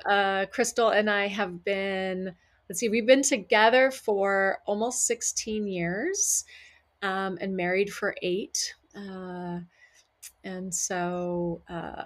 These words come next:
I'm lucky enough to be married to the best person I know.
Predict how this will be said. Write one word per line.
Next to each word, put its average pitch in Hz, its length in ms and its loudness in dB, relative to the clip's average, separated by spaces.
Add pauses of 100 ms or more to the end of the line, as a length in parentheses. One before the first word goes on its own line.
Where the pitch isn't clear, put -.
(100)
I'm 190 280 -4
lucky 202 400 0
enough 190 400 -4
to 180 680 -2 (960)
be 196 320 -2
married 185 420 0
to 220 180 -2
the 196 40 -2
best 226 220 2
person 262 260 4
I 277 120 6
know. 196 300 6